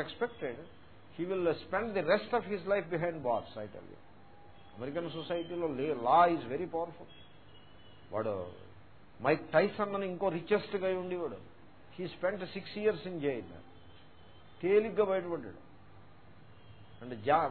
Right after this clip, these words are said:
Michael Jackson may spend the rest of his life behind bars. I will not be surprised. They won't leave him like that. అమెరికన్ సొసైటీలో ఏం చేస్తారంటేనండి, వాడిని మనిషికి ఆపర్చునిటీ ఇస్తారు. He grows and grows and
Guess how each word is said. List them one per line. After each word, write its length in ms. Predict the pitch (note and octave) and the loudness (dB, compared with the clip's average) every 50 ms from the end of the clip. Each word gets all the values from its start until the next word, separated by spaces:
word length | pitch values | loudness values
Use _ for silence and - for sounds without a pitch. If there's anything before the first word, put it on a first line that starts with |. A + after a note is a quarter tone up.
| C3+ | 2
Michael 240 | D3 E3 E3 F#3 E3+ | 0 0 0 -2 2
Jackson 460 | C#3 D3 D#3+ F3+ - - - G#3+ A3 | 4 4 4 4 2 -2 -6 -6 -2
may 120 | G3+ F#3+ E3+ | -2 -2 -4
spend 300 | - - - F#3 G3 F#3 | -4 -6 -6 -6 -6 -6
the 80 | F3+ C#3 | -2 0
rest 260 | D3 E3+ F3 - - | 0 0 0 0 0
of 100 | A3 F#3+ | 0 0
his 180 | F3 F#3 E3+ D3+ | 0 -4 -6 -4
life 220 | E3 E3+ E3+ D3+ D3 | -2 -2 -2 -2 -2
behind 340 | D#3+ C3 C#3 D3 C#3+ C3+ C3 | -4 -4 -4 -4 -6 -4 0
bars. 220 | B2+ B2+ B2 B2+ B2 | 2 2 2 0 -2
I 100 | A#2 B2 | -4 -4
will 120 | C3+ D3+ | -4 -4
not 160 | F#3 F#3+ F3 | -6 -8 -8
be 80 | E3+ D#3 | -8 -8
surprised. 540 | C3+ C3+ - - - - - - D4 D4 - - - - - - - - - - - - | -8 -8 -10 -10 -12 -8 -6 -6 -6 -6 -10 -14 -16 -18 -18 -20 -20 -20 -20 -20 -10 -8
They 60 | G#2+ | -4
won't 240 | A#2+ D3 G#3+ A#3 - | 0 0 0 0 -2
leave 220 | G#3 A3 C4+ C#4+ C#4 | -2 -2 -2 -2 -2
him 160 | C#4+ D4 C4+ | -4 -6 -6
like 220 | A#3 A#3 A3 F#3+ | -6 -8 -8 -8
that. 180 | G3 D#3+ A2+ - - - - - - - - - - - - - - - - - - - - - - - - - - - - - - - - - - | -8 -8 -8 -8 -12 -16 -18 -18 -18 -18 -18 -20 -20 -20 -18 -18 -18 -20 -18 -20 -20 -20 -20 -20 -20 -18 -18 -20 -18 -20 -20 -20 -20 -20 -16 -12 -8
అమెరికన్ 360 | B2 C#3+ E3 E3+ G3 F#3+ F#3 | -6 -6 -6 -6 -6 -6 -6
సొసైటీలో 500 | - F#3 E3 - F#3+ F#3+ F#3 G3 F#3+ G3 | -8 -8 -8 -6 -6 -6 -6 -6 -6 -4
ఏం 120 | F#3 F3 F3 F#3+ | -4 -6 -6 -6
చేస్తారంటేనండి, 1000 | F#3+ F#3+ - G3 F#3+ F#3+ F#3 F3+ F#3 F#3 F#3 F#3+ G3 G#3 A#3+ C4 B3 - - - | -8 -6 -6 -6 -6 -6 -8 -10 -10 -10 -10 -10 -10 -8 -10 -10 -10 -12 -6 -4
వాడిని 220 | C3 C#3+ D3 C#3 C3 | -4 -4 -4 -4 -6
మనిషికి 380 | B2+ C#3+ F3 E3 - F#3+ - | -6 -8 -8 -8 -8 -2 0
ఆపర్చునిటీ 580 | D3+ D3 - G3 F#3 - - F#3 F#3 F3+ F3+ F#3 | 0 0 0 -2 -8 -10 -10 -10 -10 -8 -8 -8
ఇస్తారు. 360 | E3+ - - - D#3 - - - - - - - - - - - - - - - - - - | -8 -8 -8 -10 -10 -10 -10 -14 -20 -20 -20 -20 -20 -20 -20 -20 -20 -20 -20 -20 -20 -12 -10
He 60 | D3+ C#3 B2 | -10 -6 -2
grows 400 | C#3+ E3+ F#3 F#3 F#3 F3+ F3 D3+ | 2 4 6 6 6 4 2 0
and 160 | - D#3+ D3 C#3 A#2 A2+ | -4 -8 -10 -12 -10 -6
grows 320 | C3 E3 F#3 F#3 F#3 E3+ - D3+ | -4 -2 -2 -2 -2 -4 -6 -8
and 120 | D3+ | -10